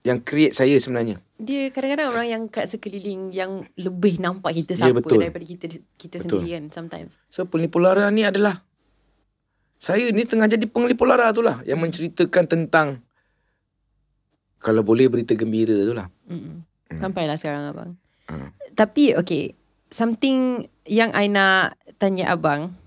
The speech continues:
Speaker 2: juga. Um, so, dalam, dalam this phase lah in your life, abang, um, abang ada keluarkan banyak lagu. Tapi,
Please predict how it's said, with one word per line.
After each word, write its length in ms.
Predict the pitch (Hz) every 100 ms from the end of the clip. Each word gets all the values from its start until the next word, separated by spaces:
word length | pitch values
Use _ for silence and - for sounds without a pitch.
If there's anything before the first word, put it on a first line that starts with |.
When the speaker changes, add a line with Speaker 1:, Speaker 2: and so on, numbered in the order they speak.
| _ _ _ _ _ _
Speaker 2:
juga. 400 | 165 175 131 110 - _ _ _ _ _ -
Um, 460 | 196 196 185 175 - _ _
so, 160 | - 294
dalam, 580 | 220 233 294 349 285 196
dalam 360 | 214 254 254
this 200 | 208 208
phase 280 | - 165 165
lah 180 | - 67 -
in 100 | 160
your 140 | 151
life, 220 | 147 -
abang, 340 | 165 147 151 165 -
um, 480 | 175 170 165 165 - _ -
abang 240 | 185 240
ada 100 | 269
keluarkan 540 | 226 196 180 170 170 165 _
banyak 280 | 165 170 -
lagu. 380 | 151 151 - - _ _ _ _
Tapi, 480 | - 180 - 262 277